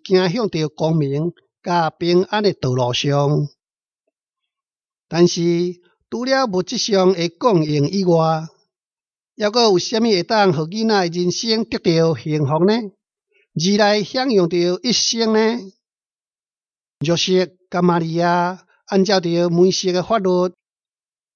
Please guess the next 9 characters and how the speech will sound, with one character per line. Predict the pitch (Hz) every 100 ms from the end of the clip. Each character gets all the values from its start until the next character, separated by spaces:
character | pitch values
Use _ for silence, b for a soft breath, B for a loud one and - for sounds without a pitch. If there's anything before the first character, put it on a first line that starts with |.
| _ _ -
集 | -
满 | 151 196
了 | 202 202 196 202 214
因 | 240 247
出 | 262 - 247
家 | 214 180
的 | 151
日 | 160 143
期， | - 139 139 151 175